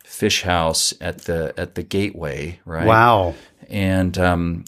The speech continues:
Speaker 1: so that was in December, and then, uh, by February we were starting to talk about marriage, and then six months after that,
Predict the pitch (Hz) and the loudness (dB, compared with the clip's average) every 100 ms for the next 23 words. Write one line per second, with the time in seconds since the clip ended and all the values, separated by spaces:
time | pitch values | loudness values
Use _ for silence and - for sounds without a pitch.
0 | - - 95 101 - 98 92 - - 95 | -10 -4 -2 -2 -2 -2 0 0 0 0
1 | 95 98 104 - 95 90 90 87 85 80 | 2 2 2 0 -4 -2 -2 0 0 0
2 | 78 78 - 87 87 - 95 92 90 92 | -2 -6 -2 -2 0 2 2 2 4 4
3 | 92 87 - 92 - - 87 87 90 85 | 2 0 -2 -4 -6 -2 -2 -2 -4 -4
4 | 87 82 87 90 87 85 - 95 - 92 | -2 -2 -2 -4 -4 -2 -2 -2 -2 0
5 | 90 85 - - 92 92 87 82 80 | 0 0 -2 -2 -2 -2 -2 0 0